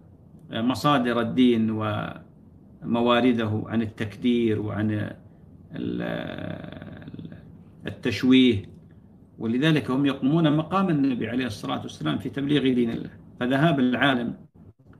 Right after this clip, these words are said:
حقيقة، يعني، يجب أن ينبه الناس إلى خطورة الأمر، لأن العلماء إذا ذهبوا أحدثوا فراغ كبير في الأمة،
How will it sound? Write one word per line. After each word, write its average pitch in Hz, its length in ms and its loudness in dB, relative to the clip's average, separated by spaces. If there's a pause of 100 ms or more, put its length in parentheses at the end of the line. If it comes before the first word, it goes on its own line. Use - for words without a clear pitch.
(140)
حقيقة، 123 500 -2
يعني، 107 440 0
يجب 143 300 2 (600)
أن 117 80 0
ينبه 131 380 4
الناس 110 360 2
إلى 110 160 -4
خطورة 120 440 -4
الأمر، 107 360 -2 (640)
لأن 127 480 2 (420)
العلماء 127 540 2
إذا 120 160 -2
ذهبوا 120 500 0 (1080)
أحدثوا 147 400 2
فراغ 143 300 4
كبير 135 320 2
في 104 100 -6
الأمة، 107 340 2